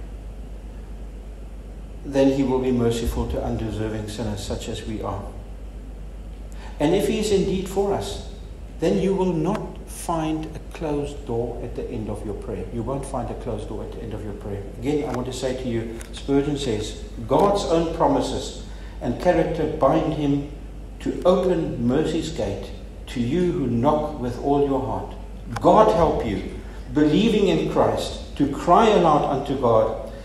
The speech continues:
and his answer of peace is always, is, is ready, already on the way to meet you.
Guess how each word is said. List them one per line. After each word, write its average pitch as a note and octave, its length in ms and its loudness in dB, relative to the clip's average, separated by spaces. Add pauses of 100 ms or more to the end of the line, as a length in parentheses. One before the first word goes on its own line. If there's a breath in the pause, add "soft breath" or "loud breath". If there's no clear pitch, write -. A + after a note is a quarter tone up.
(260 loud breath)
and C#3 140 4
his C#3 320 0
answer G3 340 6
of D#3+ 320 0
peace - 500 -6
is - 280 -6
always, G3 640 10
is, - 320 -2
is - 140 0
ready, D3+ 320 4
already E3 420 6
on F3+ 160 4
the E3+ 80 4
way D3+ 240 4
to - 60 -2
meet A2 280 -4
you. F#2+ 140 -6